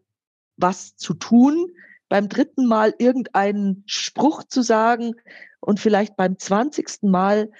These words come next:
weil ich jetzt schon so ein bisschen eingegroovt bin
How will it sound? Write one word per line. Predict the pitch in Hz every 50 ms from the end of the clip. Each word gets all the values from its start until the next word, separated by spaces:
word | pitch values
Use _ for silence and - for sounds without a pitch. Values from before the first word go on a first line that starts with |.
| - - _ _ _ -
weil | 185 202 208 208
ich | 202 196 202 -
jetzt | 190 196 196 - -
schon | - 196 190 190
so | 180 180
ein | 175 175
bisschen | 180 175 - - 185 170 -
eingegroovt | - 185 220 269 294 285 247 - 214 220 240 240 240 233 - - _
bin | - 220 220 233 226 233